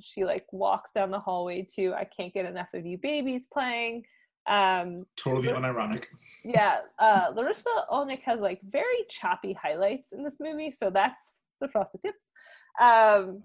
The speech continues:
Speaker 2: Uh-huh.
Speaker 1: lots of clips. <laughs> And she is wearing a short sleeve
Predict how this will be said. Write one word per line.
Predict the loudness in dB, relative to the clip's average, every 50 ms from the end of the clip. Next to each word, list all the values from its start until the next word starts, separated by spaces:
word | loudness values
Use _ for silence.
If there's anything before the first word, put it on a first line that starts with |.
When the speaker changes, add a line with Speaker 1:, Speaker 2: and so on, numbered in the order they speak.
| -14
Speaker 2:
Uh-huh. | -12 -12 -12 -10 _
Speaker 1:
lots | 4 4 4 6 4
of | 2 2
clips. | 4 2 2 2 0 -8 -12 -10 -8 -8 -8 -10
<laughs> | -14 -20 -20 _ _ _ _ _ _ _ _ 0 4
And | 4 6 6 4 2 0 -2 -6 -6 -10 -10
she | -8 0 2 2 4 4
is | 2 2 2 2
wearing | 4 4 4 6 6 6 6 4 4 0 -4
a | -4 -2 -2 0 0 0 0 0 -2 -6 -8 -10
short | -14 -6 -4 -2 -2 -2 -4
sleeve | -6 -12 -10 -8 -6 -6 -6 -6 -6 -8 -8 -10